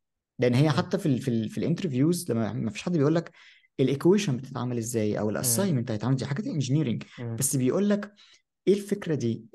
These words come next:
Speaker 1: هل عملت اكسبيرمنت قبل كده، ايه المشاكل اللي قابلتك في اخر اكسبيرمنت، هل عملت حاجه على البرايسنج؟ فهنا بيظهر بقى ال-،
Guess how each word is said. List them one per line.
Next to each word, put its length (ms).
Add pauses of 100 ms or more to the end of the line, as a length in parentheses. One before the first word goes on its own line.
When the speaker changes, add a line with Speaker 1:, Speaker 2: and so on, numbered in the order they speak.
Speaker 1:
هل 340
عملت 320
اكسبيرمنت 440
قبل 100
كده، 180
ايه 140
المشاكل 360
اللي 120
قابلتك 160
في 100
اخر 200
اكسبيرمنت، 440
هل 180
عملت 200
حاجه 160
على 80
البرايسنج؟ 460 (380)
فهنا 300
بيظهر 440
بقى 640
ال-، 220